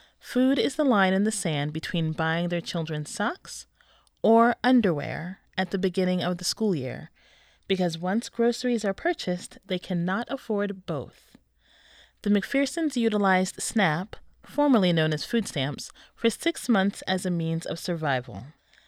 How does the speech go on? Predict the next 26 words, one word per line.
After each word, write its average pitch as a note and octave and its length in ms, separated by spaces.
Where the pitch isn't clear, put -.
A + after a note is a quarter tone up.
Theirs A3 420
is - 220
only F#3+ 240
one G3+ 400
experience D3 760
out F3+ 180
of F3 220
the E3+ 160
thousands G3+ 880
of E3 160
similar F#3 500
experiences E3+ 960
in E3+ 160
Tucson. C3 640
Ann A3 280
McPherson D#3 800
is F#3+ 140
a F#3 100
married G#3 480
mom F#3 240
of F3+ 120
three D3+ 380
with - 200
a F3 80
college F3 480
degree. C#3+ 440